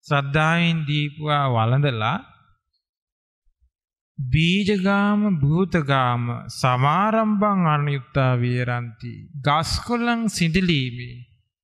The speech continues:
වාසය කරනවා. එහෙමනම් ගස් කොළන් සිඳලීමත්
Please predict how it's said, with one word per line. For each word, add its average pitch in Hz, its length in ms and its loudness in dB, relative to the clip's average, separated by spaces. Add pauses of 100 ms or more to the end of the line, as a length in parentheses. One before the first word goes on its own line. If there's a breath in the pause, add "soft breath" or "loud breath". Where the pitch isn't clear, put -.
(180)
වාසය 123 480 -2
කරනවා. 117 460 -12 (100)
එහෙමනම් 147 580 -4
ගස් 131 340 -2
කොළන් 202 460 0
සිඳලීමත් 170 1000 0